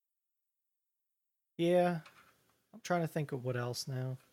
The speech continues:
Like, a socket set needs to get put on here. Probably, depending on your pipes, like, whatever pipe system, if you have pex, you need pex tools, but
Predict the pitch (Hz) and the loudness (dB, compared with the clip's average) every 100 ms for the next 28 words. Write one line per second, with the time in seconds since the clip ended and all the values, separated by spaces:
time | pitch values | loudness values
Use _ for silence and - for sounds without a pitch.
0 | _ - - - - _ _ _ - 147 | _ -20 -20 -20 -20 _ _ _ 0 4
1 | 143 - 139 135 151 151 - 135 - - | 4 6 4 4 2 0 2 2 2 -2
2 | 143 117 127 127 127 135 123 117 113 123 | -4 -4 -2 -2 0 0 -2 -2 -4 -4
3 | 117 117 - - _ _ _ _ _ _ | -4 -6 -10 -18 _ _ _ _ _ _
4 | _ _ _ _ _ _ _ _ _ _ | _ _ _ _ _ _ _ _ _ _
5 | _ _ _ _ _ _ 151 135 139 147 | _ _ _ _ _ _ 4 6 6 4
6 | 147 147 143 139 139 - 262 - - 180 | 4 6 6 4 2 -2 -6 -6 2 4
7 | 196 202 180 131 - - 131 127 117 - | 4 4 4 2 0 4 6 6 2 -6
8 | - - - _ - - _ _ _ _ | -6 -8 -14 _ -20 -20 _ _ _ _
9 | _ _ _ _ - 143 143 156 180 170 | _ _ _ _ -4 -2 4 8 8 8
10 | 170 - 147 143 - 170 - 180 165 - | 2 2 2 2 -2 -4 -4 -4 -6 0
11 | 180 170 - - 147 156 - 156 156 - | 0 0 -2 0 0 0 -6 -8 -10 -10
12 | 143 135 - - 151 - 170 - - - | -8 -8 -10 -10 -8 -8 -10 -12 -14 -18
13 | _ _ _ - 147 139 | _ _ _ -6 -4 -4